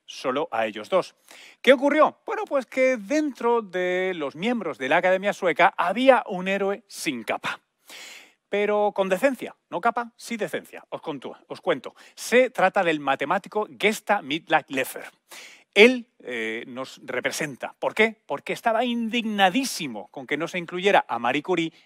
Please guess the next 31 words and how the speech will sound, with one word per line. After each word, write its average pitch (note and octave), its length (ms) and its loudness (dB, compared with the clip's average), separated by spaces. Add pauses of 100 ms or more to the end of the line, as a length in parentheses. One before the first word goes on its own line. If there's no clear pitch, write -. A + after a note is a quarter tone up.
(160)
entre D3 540 -2
los G#2+ 240 -12
premiados. - 580 -14 (600)
¿Y E3 120 -2
qué A3 100 8
hace A3 200 4
nuestro G3 300 -2
héroe G3+ 300 -2
sin E3+ 180 -10
capa? G#3+ 340 2 (380)
Bueno, A3 160 0
pues E3 140 -2
el E3+ 80 0
bueno G#3+ 220 0
de A3 60 2
Gosta A#3+ 420 4
coge, A#3 280 0
se E3 140 -4
salta D#3+ 240 2
las E3+ 160 2
normas, F#3+ 420 -2
escribe A3 600 6
de A3 80 4
extranjis G#3 480 -2
una F#3+ 180 2
carta F3 320 6
a D3 160 6
Pierre G#3 400 2
y E3+ 120 -2
le D#3 100 4
informa, C3+ 420 0